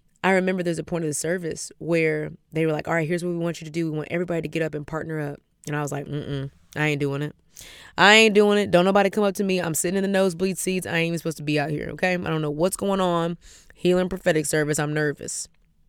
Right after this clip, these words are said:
Well, this guy comes up to me. I said, "Dang it." <laughs> And he's so kind.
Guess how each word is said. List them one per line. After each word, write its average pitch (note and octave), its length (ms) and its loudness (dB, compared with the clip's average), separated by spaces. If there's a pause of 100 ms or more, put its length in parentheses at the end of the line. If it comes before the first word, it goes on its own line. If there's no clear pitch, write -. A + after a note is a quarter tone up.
(640)
Well, D3+ 240 2
this D3 140 -4
guy D3 180 -6
comes D3 240 -8
up C#3+ 120 -6
to D3 100 -12
me. D3 180 -10 (160)
I D3 80 -12
said, - 160 -14 (120)
"Dang - 280 -12
it." - 300 -20 (520)
<laughs> - 180 -8 (1000)
And G3 120 4
he's G3 160 2
so F3 340 6
kind. D3 500 -4